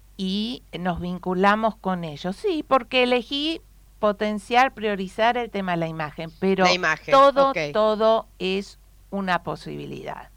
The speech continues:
Speaker 1: Eh, entonces, ¿qué te mueve hoy al ver algo? ¿Qué te mueve? Eh, si vas a un museo, si abrís una revista, si ves alguna imagen, eh, en las redes.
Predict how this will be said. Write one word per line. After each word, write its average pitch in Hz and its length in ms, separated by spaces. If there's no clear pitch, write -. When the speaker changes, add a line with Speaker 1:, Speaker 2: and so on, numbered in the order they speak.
Speaker 1:
Eh, 180 580
entonces, 208 920
¿qué 349 100
te - 140
mueve 214 480
hoy 170 360
al 156 220
ver 143 220
algo? 127 500
¿Qué 240 140
te 214 140
mueve? 151 500
Eh, 139 220
si - 160
vas 151 200
a 151 40
un 147 100
museo, 190 720
si 160 180
abrís 147 320
una 139 220
revista, 185 680
si 180 160
ves 160 260
alguna 147 320
imagen, 151 640
eh, 127 640
en 147 160
las 131 140
redes. 196 640